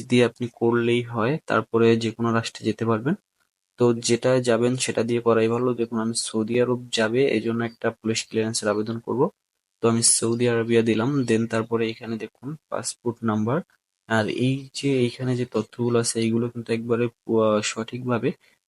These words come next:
সুন্দর করে আস্তে আস্তে দেখে দেখে পূরণ করতে হবে। পাসপোর্ট নাম্বার,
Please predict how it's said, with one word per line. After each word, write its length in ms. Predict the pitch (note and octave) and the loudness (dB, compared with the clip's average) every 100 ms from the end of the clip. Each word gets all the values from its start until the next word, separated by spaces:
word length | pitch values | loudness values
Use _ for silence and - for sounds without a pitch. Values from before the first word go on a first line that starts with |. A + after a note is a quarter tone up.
| - | -8
সুন্দর 380 | - A#2+ A#2+ B2+ | -4 0 -2 0
করে 180 | B2+ A#2+ | 2 2
আস্তে 300 | A#2 - - | 2 -2 -4
আস্তে 220 | A#2+ - A#2 | -6 -6 -2
দেখে 320 | G#2 G#2 B2+ | -2 0 -2
দেখে 220 | A#2+ A#2 | -4 -4
পূরণ 260 | A#2 A#2 A2+ | -6 -2 -2
করতে 340 | A#2+ - - A#2+ | -4 -8 -10 -8
হবে। 220 | A#2 A#2+ G#3 _ - - _ | -4 -2 -2 _ -20 -20 _
পাসপোর্ট 440 | - A#2 - B2+ B2 | -2 0 0 -4 -2
নাম্বার, 360 | A#2+ A#2 A2+ | -2 0 2